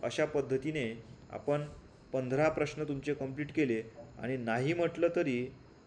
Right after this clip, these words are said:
नाही म्हटलं तरी जवळपास, नाही म्हटलं तरी जवळपास तुमचे बहात्तर आपण काय केले इथं, बहात्तरवी ही सिरीज तुमची आपण कंप्लीट केलेली आहे.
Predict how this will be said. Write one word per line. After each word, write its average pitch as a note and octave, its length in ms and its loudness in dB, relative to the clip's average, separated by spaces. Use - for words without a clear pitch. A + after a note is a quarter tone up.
नाही A#2+ 300 2
म्हटलं D#3 360 0
तरी D#3 140 4
जवळपास, C#3 840 4
नाही A#2+ 340 0
म्हटलं D3+ 340 0
तरी D#3+ 120 2
जवळपास C3+ 680 2
तुमचे D3+ 440 -4
बहात्तर D3 840 -2
आपण D3+ 340 -2
काय D3 200 2
केले D3 240 0
इथं, D#3 220 -2
बहात्तरवी D3 920 0
ही D#3+ 160 0
सिरीज C#3+ 340 -4
तुमची C3+ 240 -2
आपण C3 240 2
कंप्लीट A#2 380 -4
केलेली A2 300 4
आहे. F#2+ 200 0